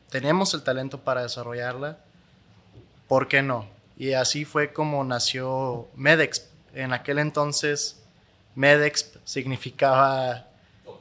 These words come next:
eh, Medical Expedient, ¿no? Expediente médico. Y la idea era una plataforma, eh, que no solo digitalizara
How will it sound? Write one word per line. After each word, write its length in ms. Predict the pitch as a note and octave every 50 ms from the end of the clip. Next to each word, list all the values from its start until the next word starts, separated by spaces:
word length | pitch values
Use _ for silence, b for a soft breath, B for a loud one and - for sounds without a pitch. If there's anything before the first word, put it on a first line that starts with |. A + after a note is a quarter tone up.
| - -
eh, 300 | - B2 B2 B2 A#2+ A#2+ B2
Medical 520 | C3+ C3+ C#3+ D3 D#3 D#3 D#3 D#3 C#3+ C#3
Expedient, 720 | C3+ C3+ - - - - D3+ D3 C#3 C#3 C3+ B2+ A#2+ - -
¿no? 260 | - B2 B2+ C#3+ D3 - _ _ _ _
Expediente 1040 | - B2 - - - C3 B2 B2+ B2+ C3 B2 - - C3 C3 B2+ B2+ B2 A#2+ A2+ - -
médico. 460 | A#2+ B2 B2+ B2 B2 A#2+ A2 - - - - _ b b b b b b b b b b b _ _
Y 100 | - D3+
la 120 | E3 F3
idea 380 | E3+ E3+ F3 F3 F3+ F#3+ G3 G3
era 240 | G3 G3+ G3 G3 F#3+
una 520 | F#3+ F#3 F#3+ F#3+ F#3+ F#3+ G3 F#3+ F#3+ F#3 F#3
plataforma, 1120 | - E3 D3+ D#3 - C3+ - - D3 D3 D3+ D#3+ E3 E3 D#3+ D#3+ E3 D#3+ D#3+ D#3+ D#3 D3 - -
eh, 280 | B2+ B2+ B2+ B2+ B2+ -
que 120 | - C#3+ C#3
no 120 | D3 D#3
solo 280 | D#3+ - G3+ G3 G3+ G3+
digitalizara 1500 | G3+ - - F3 C#3 - C#3 C3+ C3+ C3+ - - C#3+ C#3+ C#3+ D3+ D3+ D#3 D#3 D3+ D3 C#3+ C3+ B2+ A#2+ A#2+ A#2 A2+ A2+